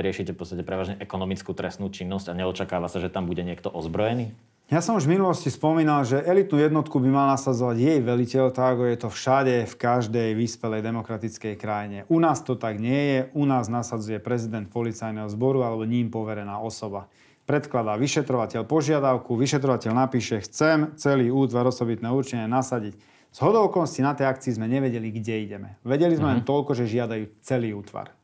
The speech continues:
Speaker 2: Tak sme
Speaker 1: Mhm.
Speaker 2: poskytli celý útvar na základe pokynu prezidenta policajného zboru. Keď sme sa dozvedeli, kde to je, bolo to kúsok od nás,
Speaker 1: Mhm.
Speaker 2: lebo problém je v tom, že keď potrebujete zaplaviť, ľudovo povedané, nejaké celé poschodie alebo budovu,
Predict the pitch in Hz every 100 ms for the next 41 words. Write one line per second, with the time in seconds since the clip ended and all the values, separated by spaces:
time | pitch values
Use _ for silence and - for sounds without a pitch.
0 | _ - 180 156 151 135 - 120 110 98
1 | 143 143 139 131 123 110 95 101 123 120
2 | 107 107 117 - 107 101 113 107 104 101
3 | 101 110 107 - 104 110 110 110 117 -
4 | _ _ - - - _ _ 165 170 175
5 | 123 139 151 160 139 120 110 135 151 143
6 | 131 120 135 143 - 139 127 110 117 135
7 | 151 156 151 - - - 104 117 120 143
8 | 170 175 151 123 - 143 123 110 107 160
9 | 180 170 147 131 107 107 117 147 147 127
10 | 110 98 - - _ - 123 135 127 120
11 | 123 123 120 117 110 120 123 123 120 139
12 | 151 123 139 143 - 131 117 107 117 123
13 | 120 165 175 139 117